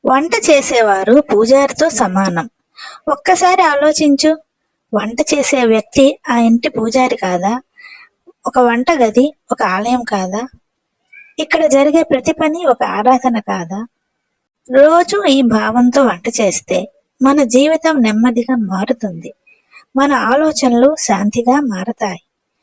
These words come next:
మన కుటుంబం సుఖంగా మారుతుంది.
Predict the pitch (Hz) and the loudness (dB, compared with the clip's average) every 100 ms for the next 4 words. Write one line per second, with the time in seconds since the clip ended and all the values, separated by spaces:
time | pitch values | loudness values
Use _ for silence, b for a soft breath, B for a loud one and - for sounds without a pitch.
0 | _ _ - 320 339 294 285 359 330 302 | _ _ -2 0 0 -2 -2 -2 -2 -6
1 | 339 - 214 285 320 339 381 262 214 220 | -4 -4 -2 -2 -2 0 0 0 -2 -4
2 | - 196 165 | -10 -14 -14